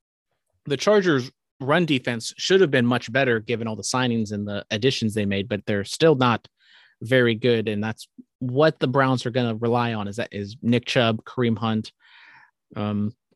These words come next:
you know, they got Amari Cooper, but he's not really doing too, too much. So I think the Browns are gonna be able to, to run the ball, keep it out of, uh,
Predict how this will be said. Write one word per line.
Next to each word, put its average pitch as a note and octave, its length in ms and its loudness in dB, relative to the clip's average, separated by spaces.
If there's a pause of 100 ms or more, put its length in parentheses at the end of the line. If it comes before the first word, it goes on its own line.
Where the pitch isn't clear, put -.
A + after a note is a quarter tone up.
(500)
you B2+ 80 2
know, A2+ 100 4
they A#2 140 0
got B2+ 160 4
Amari C3 240 4
Cooper, C#3+ 300 2
but A#2+ 120 0
he's A#2+ 160 -2
not A#2+ 140 0
really A#2+ 180 -2
doing A2+ 280 -2
too, A#3 180 0
too F3 180 0
much. A2+ 460 -4
So - 180 -6
I A#2+ 80 0
think D3+ 200 -4
the D3 60 -4
Browns C3+ 360 2
are C3 60 -2
gonna A#2+ 160 0
be A#2+ 160 2
able A2+ 160 -4
to, A2 240 -6
to A2+ 160 -8
run A#2 180 0
the A#2 80 2
ball, A2+ 320 -2 (1300)
keep C#3+ 200 2
it C3+ 220 2
out B2 160 0
of, A2+ 200 -6 (540)
uh, A2 380 -2